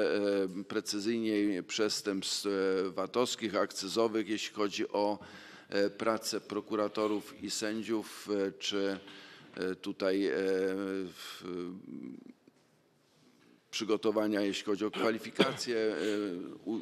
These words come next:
uwzględniały tą specyfikę, czy, czy państwo mieliście, e, jakieś, e, rozwiązania, czy wprowadziliście jakąś me-, metodologię, żeby, e, poprawiać, e, tą wiedzę o specyfice tego typu przestępstw?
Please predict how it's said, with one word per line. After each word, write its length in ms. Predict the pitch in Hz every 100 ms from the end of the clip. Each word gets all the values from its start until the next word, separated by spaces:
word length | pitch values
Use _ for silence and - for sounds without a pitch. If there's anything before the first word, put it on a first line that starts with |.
| -
uwzględniały 600 | 131 107 127 127 127 104
tą 160 | 98 92
specyfikę, 680 | - 110 - 107 120 117 113
czy, 240 | - 107
czy 140 | - 110
państwo 380 | 107 104 -
mieliście, 560 | 104 104 98 - 107 101 - - - -
e, 360 | 101 98 101 107
jakieś, 760 | 107 98 - 104 - - -
e, 60 | 110 104 104 101 104 107 104 101 - 98
rozwiązania, 840 | 101 110 92 110 107 110 113 107
czy 120 | -
wprowadziliście 800 | 98 - 98 92 92 95 - -
jakąś 380 | 101 95 101 92
me-, 200 | 101 95 -
metodologię, 840 | 92 101 104 98 104 107 95 104
żeby, 420 | 92 101 95 104 - - - -
e, 200 | 98 95
poprawiać, 840 | 107 - 110 95 85 - - - 87 87 85 78
e, 40 | 98
tą 360 | - 87 85 - 87
wiedzę 460 | 107 95 101 95
o 180 | 87 85
specyfice 720 | - - 85 - 90 - 92
tego 260 | 110 95 85
typu 260 | 85 78
przestępstw? 680 | - 76 64 - 52 -